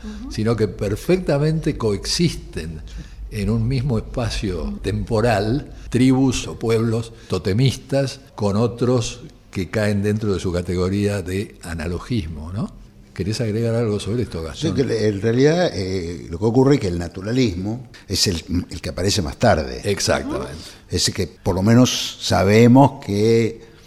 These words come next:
Speaker 3: se consolidó, ¿ah? a partir del siglo dieciséis, diecisiete, en Europa.
Speaker 2: Claro.
Speaker 3: Pero, eh, es probable que haya habido, ¿eh? antes,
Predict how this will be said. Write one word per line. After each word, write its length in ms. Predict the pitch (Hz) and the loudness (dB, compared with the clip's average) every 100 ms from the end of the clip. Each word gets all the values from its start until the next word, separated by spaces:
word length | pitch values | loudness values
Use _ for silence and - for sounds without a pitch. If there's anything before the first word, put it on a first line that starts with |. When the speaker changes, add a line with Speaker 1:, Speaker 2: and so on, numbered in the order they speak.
| - - | -20 -14
Speaker 3:
se 200 | - 90 | -12 -8
consolidó, 1040 | 87 - 85 87 90 113 117 110 95 - | -6 -4 -2 -2 2 6 6 6 2 -6
¿ah? 340 | - 90 104 120 - | -10 -6 -6 -8 -8
a 40 | |
partir 180 | 107 113 | -4 0
del 80 | 151 | 2
siglo 220 | 139 123 | 2 0
dieciséis, 320 | 98 - 101 | -2 -4 -4
diecisiete, 760 | 101 71 73 - - - 76 120 | -4 -6 -10 -12 -14 -16 -2 0
en 80 | |
Europa. 500 | 123 76 67 - - - - | 2 0 -8 -10 -14 -12 -6
Speaker 2:
Claro. 240 | 90 65 | -4 0
Speaker 3:
Pero, 400 | 123 185 214 - | 4 6 6 4
eh, 340 | 131 147 143 127 | 4 6 4 2
es 60 | |
probable 540 | - 123 131 190 160 104 | 2 4 6 6 6 4
que 160 | 104 | 0
haya 240 | 107 104 98 | 0 0 0
habido, 640 | 95 113 95 85 78 85 | 4 4 4 2 -2 -2
¿eh? 240 | 98 110 107 | -2 0 0
antes, 960 | 101 95 82 - 76 67 - - - | 2 0 -2 -6 -10 -10 -10 -10 -12